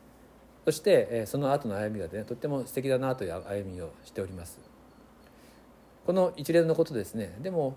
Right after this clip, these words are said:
いかがでしょうか。その子が言った、「一番になりたい、何者かでありたい」っていう、これって人間みんなが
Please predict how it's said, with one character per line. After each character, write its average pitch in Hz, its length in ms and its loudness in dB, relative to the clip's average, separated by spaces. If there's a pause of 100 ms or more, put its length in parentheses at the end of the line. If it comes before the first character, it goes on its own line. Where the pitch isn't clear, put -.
(140)
い - 40 -14
か 220 100 2
が 226 60 6
で 175 80 6
し 147 80 2
ょ 123 100 4
う 104 40 -4
か。 87 240 -10 (520)
そ - 120 -6
の 175 100 0
子 180 100 -2
が 180 80 6
言 165 120 4
っ - 20 -8
た、 131 420 2 (460)
「一 131 200 -6
番 190 180 4
に 120 80 0
な 107 80 -2
り 98 100 -6
た 87 200 -6
い、 78 60 -12 (400)
何 156 220 2
者 208 200 4
か 147 100 4
で 104 80 0
あ 95 60 -2
り 110 100 -2
た 131 140 4
い」 113 40 2
っ - 40 0
て - 200 -14
い 78 100 -8
う、 76 60 -14 (120)
こ 180 100 0
れ 240 80 6
っ - 20 2
て 113 300 -2
人 170 300 0
間 214 140 2
み 202 140 2
ん 208 100 4
な 220 100 0
が 98 200 2